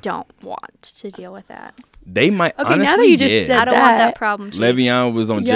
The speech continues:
Speaker 3: Yeah.
Speaker 2: skis in F-, Miami chilling when
Speaker 1: 'Cause,
Speaker 2: Pittsburgh was in
Speaker 1: 'cause
Speaker 2: the
Speaker 1: Brown
Speaker 2: middle of the
Speaker 1: lives
Speaker 2: year.
Speaker 1: in Miami.
Speaker 2: And Bra-, yeah. <clears throat> And
Speaker 1: So,
Speaker 2: they might draft
Speaker 1: scary.
Speaker 2: Kyler. <clears throat>
Speaker 3: Yes.
Speaker 1: They actually had some decent
Speaker 3: Wait,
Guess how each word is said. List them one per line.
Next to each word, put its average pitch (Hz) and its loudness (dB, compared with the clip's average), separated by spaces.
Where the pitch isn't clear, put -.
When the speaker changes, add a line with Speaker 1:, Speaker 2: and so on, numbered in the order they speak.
Speaker 3:
Yeah. 240 2
Speaker 2:
skis 120 0
in 104 -2
F-, 90 -12
Miami 123 -2
chilling 123 -4
when 92 -6
Speaker 1:
'Cause, - -14
Speaker 2:
Pittsburgh 110 -2
was 107 -6
in - -6
Speaker 1:
'cause - -6
Speaker 2:
the - -8
Speaker 1:
Brown 226 -2
Speaker 2:
middle - -
of - -6
the 226 -6
Speaker 1:
lives 226 -6
Speaker 2:
year. 240 -6
Speaker 1:
in 226 -8
Miami. - -16
Speaker 2:
And 123 -2
Bra-, 135 -2
yeah. - -20
<clears throat> 143 0
And 160 0
Speaker 1:
So, 127 0
Speaker 2:
they 139 4
might 131 2
draft 131 -2
Speaker 1:
scary. 151 0
Speaker 2:
Kyler. 208 4
<clears throat> 151 2
Speaker 3:
Yes. 240 -8
Speaker 1:
They 269 0
actually 285 0
had 277 -6
some 254 -10
decent 233 -12
Speaker 3:
Wait, 349 0